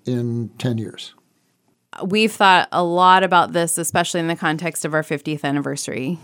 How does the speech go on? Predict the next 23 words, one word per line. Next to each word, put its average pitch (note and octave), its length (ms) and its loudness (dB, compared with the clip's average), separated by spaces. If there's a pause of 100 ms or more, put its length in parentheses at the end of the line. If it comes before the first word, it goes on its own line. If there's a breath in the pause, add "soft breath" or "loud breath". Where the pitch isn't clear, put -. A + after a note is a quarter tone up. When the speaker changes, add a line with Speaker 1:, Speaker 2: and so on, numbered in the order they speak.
Speaker 2:
And F3+ 140 2
we've E3+ 120 2
talked F#3+ 240 0
about E3+ 140 2
a D#3+ 60 2
lot D3+ 220 -2
of D3 180 -6
history D#3+ 420 -4
today. D#3+ 640 -4
And E3 180 -2
so E3+ 120 -2
thinking E3+ 540 -2
what, G3+ 360 2
about F3+ 260 4
what F3+ 140 0
the F3 100 -4
food E3 240 -6
system D#3 360 -4
looked D3+ 220 -6
like D3+ 280 -4
fifty - 360 -8
years C#3+ 360 -4
ago. D#3+ 460 -4